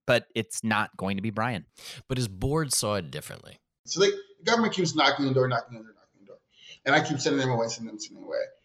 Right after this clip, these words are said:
Speaker 3: And the investors they don't wanna put any more money in. They want, like, eh, take their money, take the government money, take this, you know, whatever. And they get, it, I mean, it got to be so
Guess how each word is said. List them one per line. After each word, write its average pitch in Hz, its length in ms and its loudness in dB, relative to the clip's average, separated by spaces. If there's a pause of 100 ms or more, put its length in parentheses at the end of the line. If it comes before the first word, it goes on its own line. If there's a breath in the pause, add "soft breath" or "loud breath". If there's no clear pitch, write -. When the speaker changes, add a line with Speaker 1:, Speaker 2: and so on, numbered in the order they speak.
(260)
Speaker 3:
And 139 280 4
the 147 100 4
investors 147 760 6 (480)
they 165 120 8
don't 240 160 8
wanna - 180 4
put 143 120 4
any 135 140 6
more 113 180 4
money 131 380 2
in. 107 140 -4
They 143 160 8
want, 156 380 4
like, 104 200 0 (120)
eh, 139 120 0
take 135 220 0
their 185 180 8
money, 104 280 2
take 156 140 0
the 156 80 -2
government 156 320 4
money, 104 220 -4
take 139 180 -6
this, 143 200 -6
you 139 80 0
know, 120 300 4
whatever. 139 480 6
And 123 120 -2
they 120 60 0
get, 123 140 -2 (540)
it, 135 180 -14
I 139 40 -4
mean, 139 200 2
it 170 80 -2
got 135 200 2
to 131 60 -4
be 123 140 -8
so 131 440 2